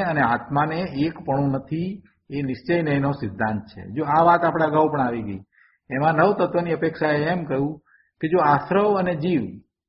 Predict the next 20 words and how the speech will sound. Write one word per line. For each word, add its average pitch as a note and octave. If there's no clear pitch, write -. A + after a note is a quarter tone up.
એ D#3+
બે E3+
એક F#3
થાય C#3
તો D#3
નવ D3
તત્વ E3
નવ D3+
તત્વ -
તરીકે A#2+
રહે F3
નહીં, A#2+
તો C#3
આઠ G3
તત્વ D#3+
થઈ G#2+
જાય. -
ગુરુદેવે B2+
કહ્યું F3+
ને, B2+